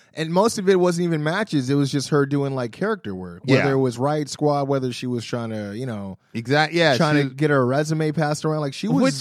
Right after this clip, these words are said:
Speaker 2: Which is,
Speaker 1: doing well.
Speaker 2: to me,
Speaker 1: Like,
Speaker 2: I thought that was over.
Speaker 1: she,
Speaker 2: Like, like,
Speaker 1: yeah.
Speaker 2: trying to find us. It, it was like her version of the Heath Slater, "I didn't get drafted, so I'm trying to find a place to be," but, you know, in a,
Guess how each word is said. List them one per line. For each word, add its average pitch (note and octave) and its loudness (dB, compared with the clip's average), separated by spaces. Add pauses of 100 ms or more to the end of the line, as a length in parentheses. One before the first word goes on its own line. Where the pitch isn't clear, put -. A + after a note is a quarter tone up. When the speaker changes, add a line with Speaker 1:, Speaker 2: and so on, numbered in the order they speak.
Speaker 2:
Which A3 -8
is, C4+ 6
Speaker 1:
doing G#3 -2
well. D3 0
Speaker 2:
to F3+ 2
me, B2+ 2
Speaker 1:
Like, C3+ 4
Speaker 2:
I - 2
thought E3+ -2
that C#3 4
was A2 0
over. F2 -2 (320)
Speaker 1:
she, A#2 -8
Speaker 2:
Like, B2+ 6
like, B2+ 6
Speaker 1:
yeah. D3+ 0
Speaker 2:
trying C#3 2
to C3+ 2
find C3 -2
us. B2 -6
It, C3 -2
it C#3+ 6
was D3 2
like C3+ 2
her C#3 0
version C3 0
of A#2 -2
the G#2+ 2 (480)
Heath D#3 0
Slater, C3 0
"I B2 2
didn't C3 -4
get A#2 0
drafted, A#2 0
so A#2+ -4
I'm A2+ -2
trying A#2 0
to A2+ 0
find A2+ 0
a A2 0
place A2+ 0
to G#2 -4
be," G#2 -2
but, G2+ -2
you A2+ -4
know, A2 2
in G#2 -4
a, G2+ -2